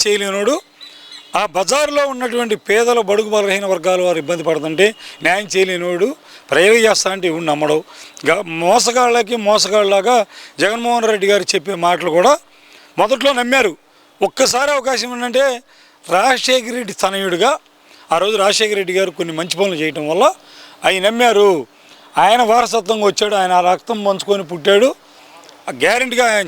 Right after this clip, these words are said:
చేస్తాడని ఒక్కసారి అవకాశం అంటే ఇచ్చారు. కానీ జగన్మోహన్ రెడ్డి గారు వచ్చిన తర్వాత ఈ రాష్ట్రానికి అప్పులు కుప్పలు చేశాడు తప్పితే అభివృద్ధి శూన్యం, ఇండస్ట్రీలు శూన్యం, సాఫ్ట్‌వేర్ కంపెనీలు శూన్యం,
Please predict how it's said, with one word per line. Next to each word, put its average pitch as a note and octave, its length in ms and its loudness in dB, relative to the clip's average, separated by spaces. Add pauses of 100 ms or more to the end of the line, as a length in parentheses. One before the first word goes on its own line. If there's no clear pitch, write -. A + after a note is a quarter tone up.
(120)
చేస్తాడని A3+ 340 -6
ఒక్కసారి F#3+ 360 -2
అవకాశం E3 300 -4
అంటే D#3 140 -10
ఇచ్చారు. C3+ 280 -4 (440)
కానీ B3 400 0 (400)
జగన్మోహన్ B3 460 -2
రెడ్డి G#3+ 160 -2
గారు G#3 280 2
వచ్చిన G3 340 -4
తర్వాత E3 360 -2
ఈ G3+ 240 -2
రాష్ట్రానికి F3+ 640 -4 (420)
అప్పులు F#3+ 420 -4
కుప్పలు F3+ 360 -2
చేశాడు D#3+ 380 0
తప్పితే D3+ 460 -2 (480)
అభివృద్ధి G3 400 -2
శూన్యం, E3+ 640 -2 (280)
ఇండస్ట్రీలు F#3+ 480 0
శూన్యం, D#3+ 520 -4 (240)
సాఫ్ట్‌వేర్ F#3 440 0
కంపెనీలు F3+ 320 -6
శూన్యం, E3+ 640 0